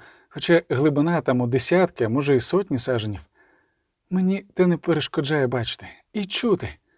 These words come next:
людей, що кличуть на допомогу. Там, унизу, глибоко під кригою лежить замерзлий світ. Німуя не прокоментувала і цього разу.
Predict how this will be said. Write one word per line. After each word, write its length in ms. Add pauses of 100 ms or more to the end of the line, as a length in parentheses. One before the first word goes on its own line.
(320)
людей, 440
що 240
кличуть 500
на 120
допомогу. 580 (580)
Там, 400
унизу, 580 (500)
глибоко 560
під 200
кригою 440
лежить 440 (280)
замерзлий 520
світ. 420 (1160)
Німуя 400
не 140
прокоментувала 920
і 100
цього 340
разу. 320